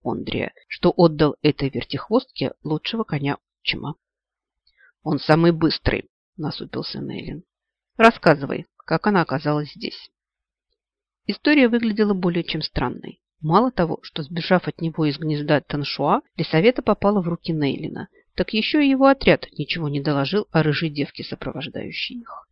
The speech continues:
Вообще-то, Рейвер специально отослал мальчишку подальше, под защиту своих людей и прочь от границ графства.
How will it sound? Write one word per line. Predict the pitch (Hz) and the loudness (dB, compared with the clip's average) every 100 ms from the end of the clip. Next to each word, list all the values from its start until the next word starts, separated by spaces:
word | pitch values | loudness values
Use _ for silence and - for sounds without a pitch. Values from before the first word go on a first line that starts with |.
| _ _ | _ _
Вообще-то, | 170 170 - 359 - 139 - | 0 0 0 -2 -2 -6 0
Рейвер | 214 269 269 | 2 2 2
специально | - 294 - 202 151 135 | -4 -8 0 0 0 -4
отослал | - - 143 143 | -8 -8 -6 -4
мальчишку | 139 - - - | -6 -4 -8 -6
подальше, | 165 196 170 143 - - - | -4 -2 -2 -4 -6 -10 -14
под | - 156 | -8 -6
защиту | 147 143 - - | -4 -6 -6 -10
своих | 143 - 143 - | -10 -6 -6 -6
людей | 147 151 214 | -6 -2 -2
и | - | -2
прочь | 170 160 165 - | -4 -4 -4 -4
от | 170 | -6
границ | 170 147 147 - | -4 -4 -6 -10
графства. | - 196 - - 185 | -10 -10 -12 -16 -16